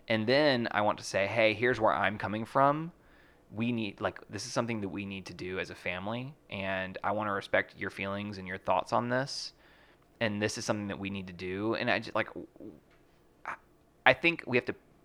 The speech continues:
be willing to put in that time up front, or later on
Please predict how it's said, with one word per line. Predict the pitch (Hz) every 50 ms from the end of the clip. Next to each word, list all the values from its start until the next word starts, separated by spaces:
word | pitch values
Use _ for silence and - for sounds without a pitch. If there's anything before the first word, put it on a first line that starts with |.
| - 117
be | 127 117
willing | 104 101 101 104 117 123
to | 117
put | - _ - 123 - -
in | - 110 110 113 117
that | 110 90 - -
time | - - - 98 107 110 110
up | - -
front, | - - - 107 110 127 - - - - _ _ _ - - _ _ _ _ _ _ _ _
or | 120 131 135 117 98 92 90 107 123 - _ _ _ _ _ _ _ _ _ _
later | - 107 113 113 107 110 107 -
on | 98 104 107 107 104 101 95 95 95